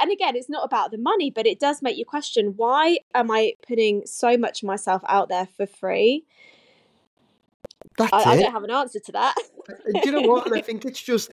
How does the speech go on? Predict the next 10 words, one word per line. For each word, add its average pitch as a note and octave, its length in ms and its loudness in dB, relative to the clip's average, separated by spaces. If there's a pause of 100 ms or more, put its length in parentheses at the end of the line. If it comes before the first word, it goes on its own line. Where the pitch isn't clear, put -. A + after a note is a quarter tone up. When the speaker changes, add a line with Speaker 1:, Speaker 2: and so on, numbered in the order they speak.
(140)
Speaker 2:
I F#3 60 -4
think A3 220 -2
it's A#3+ 100 -8
just A#3 200 -8
the G3 80 -2
boundaries F3+ 680 -2
which E3+ 180 -10
are C3 60 0
just A#2+ 260 -2
so A2+ 880 0